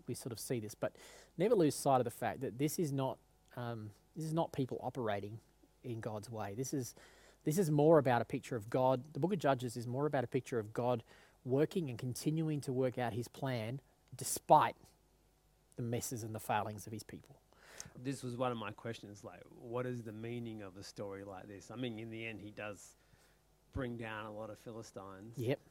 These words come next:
Speaker 2: But, um, you know, some of these stories are just slaughter. I mean, it, it always does go back to, but I always, a lot of the time, I use the Old Testament to go, "Wow, isn't it amazing the New Testament,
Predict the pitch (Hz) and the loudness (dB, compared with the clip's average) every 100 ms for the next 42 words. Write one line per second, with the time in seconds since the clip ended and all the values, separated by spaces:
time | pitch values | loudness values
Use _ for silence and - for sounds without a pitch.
0 | - 113 107 95 90 90 90 - _ 123 | -10 -8 -8 -10 -12 -14 -16 -20 _ -12
1 | 101 98 127 131 127 101 101 - 117 117 | -12 -10 -6 -6 -6 -8 -12 -8 -6 -6
2 | 92 92 92 - _ _ _ 120 95 98 | -8 -14 -20 -20 _ _ _ -20 -16 -16
3 | - - - _ _ _ _ _ _ _ | -16 -18 -20 _ _ _ _ _ _ _
4 | - - 131 123 110 104 117 120 123 - | -18 -10 -6 -6 -6 -8 -6 -6 -8 -10
5 | 143 139 147 127 113 110 107 107 104 - | -6 -2 0 -2 -4 -8 -8 -10 -12 -14
6 | - - _ _ _ 139 131 156 143 147 | -18 -20 _ _ _ 0 4 6 6 4
7 | 135 123 113 - - - - _ 135 135 | 2 0 -4 -16 -20 -20 -20 _ -4 0
8 | 139 135 131 139 123 110 117 139 - _ | -2 -2 -4 -2 -2 -4 -8 -10 -12 _
9 | 120 117 117 117 110 - 113 117 120 107 | -8 -6 -6 -10 -10 -12 -12 -12 -12 -12
10 | 135 113 113 113 110 101 95 - _ 117 | -12 -14 -14 -14 -12 -12 -14 -20 _ -18
11 | 110 110 92 120 123 139 113 107 104 104 | -14 -14 -14 -14 -8 -8 -8 -12 -12 -12
12 | 110 101 98 104 - _ _ _ _ _ | -14 -16 -18 -18 -20 _ _ _ _ _
13 | _ _ _ _ 127 117 127 143 107 - | _ _ _ _ -14 -8 -6 -6 -12 -14
14 | 98 98 | -18 -18